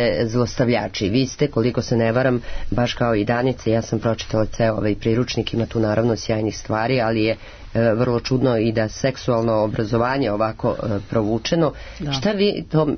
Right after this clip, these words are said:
Speaker 1: radite svojoj deci i mi na ovom podneblju? Idemo naravno na granu zdravog odnosa,
Speaker 2: Tako je.
Speaker 1: što je ovde sporno.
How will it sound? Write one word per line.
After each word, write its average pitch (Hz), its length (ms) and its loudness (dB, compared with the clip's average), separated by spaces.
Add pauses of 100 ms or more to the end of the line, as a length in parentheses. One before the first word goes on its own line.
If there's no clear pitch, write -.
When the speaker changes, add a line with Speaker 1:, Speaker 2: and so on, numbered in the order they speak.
(140)
Speaker 1:
radite 143 500 0
svojoj 120 500 -2
deci 131 420 0
i 117 80 4
mi 131 200 4
na 117 180 2
ovom 110 240 0
podneblju? 127 640 0 (280)
Idemo 113 300 0
naravno 120 400 2
na 117 320 0
granu 123 440 0
zdravog 117 540 0
odnosa, 113 540 -2
Speaker 2:
Tako 151 280 -6
je. 151 140 -6
Speaker 1:
što 160 240 2
je 147 140 4
ovde 131 160 -2
sporno. 101 480 2